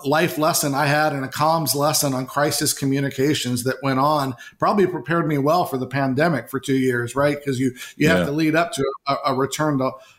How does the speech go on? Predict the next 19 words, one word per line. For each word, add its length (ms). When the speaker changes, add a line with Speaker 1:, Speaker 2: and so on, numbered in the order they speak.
Speaker 1:
a 80
return 380
to 60
flight 380
and 200
really 300
tell 260
that 180
story 400
in 60
a 80
believable 640
way, 380
being 260
completely 580
transparent 800
with, 440
with, 440
with, 300